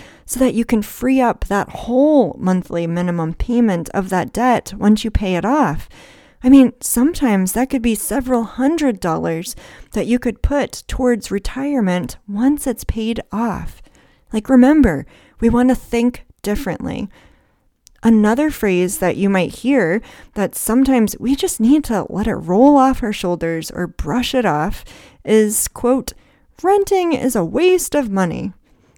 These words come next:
And sure, if you are renting, you are not putting that money towards a house to build equity. Yes, I understand that. But renting allows you to have a set priced bill with no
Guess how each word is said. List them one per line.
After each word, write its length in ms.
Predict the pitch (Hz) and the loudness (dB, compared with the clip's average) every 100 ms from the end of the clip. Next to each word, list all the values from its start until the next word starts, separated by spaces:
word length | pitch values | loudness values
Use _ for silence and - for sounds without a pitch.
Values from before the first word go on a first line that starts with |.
| _ _ _ - | _ _ _ 0
And 160 | 294 | 0
sure, 360 | - 330 214 - _ _ _ | 2 0 0 -4 _ _ _
if 200 | 247 240 | -2 0
you 260 | 233 320 311 | 2 4 4
are 140 | 208 | -2
renting, 720 | 196 254 370 - 165 165 214 - - - _ | 0 0 0 -4 -4 -2 -4 -4 -14 -20 _
you 120 | 269 | 2
are 80 | 302 | 4
not 380 | 269 285 311 - | 6 4 2 -2
putting 460 | - 294 277 233 190 | 0 4 4 4 2
that 160 | 220 | -2
money 280 | 208 214 208 | 0 0 -2
towards 500 | - - 240 247 247 | -4 0 2 2 2
a 40 | 240 196 | -4 -2
house 280 | 180 180 - | -2 -2 -6
to 100 | 180 | -2
build 240 | 180 175 | -2 -2
equity. 480 | 165 - - - - | -8 -8 -12 -12 -8
Yes, 380 | 190 156 - - - | -6 -6 -10 -16 -10
I 300 | 185 220 240 | -4 0 0
understand 540 | 226 233 254 262 254 | 2 0 -2 -6 -6
that. 240 | - 156 - - - - - _ | -8 -12 -14 -20 -20 -20 -20 _
But 420 | 254 240 - - - _ _ _ - | 0 0 0 -12 -20 _ _ _ -6
renting 680 | 208 262 370 - 190 160 160 | 0 2 2 -2 -2 -2 -4
allows 560 | 190 196 233 294 311 - | -4 -2 0 0 0 -2
you 120 | 240 | -2
to 80 | 233 | -2
have 320 | 185 196 190 - | -2 -2 -2 -4
a 80 | 185 | -4
set 500 | - - 269 - - | -4 -2 -4 -4 -6
priced 480 | 233 220 214 - | -2 -4 -4 -6
bill 320 | - 175 - - - - - | -4 -2 -4 -6 -16 -20 -2
with 140 | 220 | 0
no 520 | 196 214 233 262 262 | 4 6 8 8 6